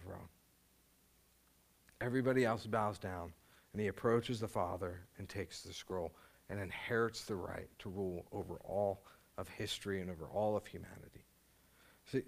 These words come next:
there's no doubt that this is somewhat of a strange thing. You got this, s-, this, this sheep that has seven horns and seven eyes and, and seven spirits. And I think that confuses us. And this is the stuff that, that tends to turn us away from the book of Revelation without looking at it.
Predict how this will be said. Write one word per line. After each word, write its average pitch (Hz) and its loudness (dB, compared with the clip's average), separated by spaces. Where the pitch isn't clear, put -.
there's 135 4
no 180 10
doubt 165 12
that 117 10
this 123 2
is 123 2
somewhat 123 4
of 90 -4
a 87 -4
strange 123 0
thing. 131 2
You 110 0
got 92 2
this, 98 -2
s-, - -6
this, 120 0
this 104 0
sheep 139 2
that 104 8
has 110 4
seven 127 6
horns 120 2
and 101 -2
seven 117 2
eyes 110 6
and, 101 -2
and 104 -2
seven 113 2
spirits. 113 2
And 113 4
I 120 6
think 147 8
that 123 12
confuses 165 4
us. 127 0
And 147 4
this 226 6
is 247 4
the 208 2
stuff 165 12
that, 139 10
that 135 6
tends 151 4
to 135 0
turn 143 0
us 131 0
away 120 6
from 135 2
the 123 4
book 117 4
of 113 0
Revelation 110 4
without 107 2
looking 127 2
at 104 2
it. - -8